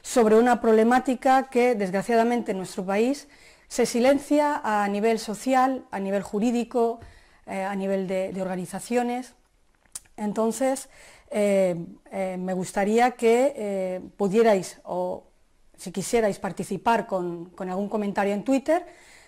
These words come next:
para en otra ocasión, eh, llevar este debate un poco, un poco más allá, un paso más allá. Os pongo una primera imagen en la que veis una,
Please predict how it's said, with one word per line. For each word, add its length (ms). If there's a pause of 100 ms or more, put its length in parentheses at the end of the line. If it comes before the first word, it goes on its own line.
(140)
para 360
en 160
otra 240
ocasión, 560 (100)
eh, 400
llevar 260
este 220
debate 300
un 80
poco, 320
un 180
poco 420
más 220
allá, 220
un 100
paso 240
más 240
allá. 300 (1600)
Os 160
pongo 200
una 160
primera 300
imagen 420
en 60
la 100
que 120
veis 240
una, 360